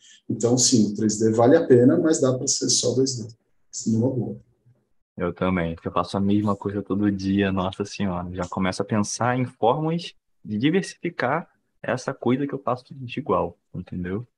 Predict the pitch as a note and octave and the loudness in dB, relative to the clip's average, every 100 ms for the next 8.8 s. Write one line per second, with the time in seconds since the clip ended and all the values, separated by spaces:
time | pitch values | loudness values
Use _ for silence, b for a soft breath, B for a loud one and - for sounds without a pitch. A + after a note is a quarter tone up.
0 | _ _ - G#2+ B2 C3+ G#2 G#2+ C3 C#3+ | _ _ -2 0 2 2 2 0 -2 -4
1 | - _ _ - G#2 A#2 C3+ D#3+ C#3+ G3 | -8 _ _ -10 -6 -2 0 0 0 -2
2 | - G2+ F#2 E2 - - _ _ G2 - | -2 -2 -4 -8 -14 -20 _ _ -8 -4
3 | A#2 A#2 A2 B2 B2+ B2 - B2+ D#3 C#3+ | -2 0 0 0 0 -2 -2 -2 -2 -2
4 | D3+ C#3+ C#3 B2 B2+ B2+ A#2+ A#2 - G2+ | 0 -2 -2 -2 -2 -2 -2 -2 -2 0
5 | A2 B2 - _ _ _ C3 C#3+ E3 A#2+ | -2 -6 -16 _ _ _ -2 0 0 0
6 | B2+ - - _ _ _ _ A2+ G2 A2+ | 0 -4 -12 _ _ _ _ 0 0 -2
7 | - _ G#2 - G2+ - G2 G2 F#2+ G2 | -8 _ -2 0 -2 -2 -2 -2 -2 -4
8 | - F#2+ G2+ F#2+ F#2+ - G#2 F2 | -4 -4 -4 -2 -4 -2 -4 -4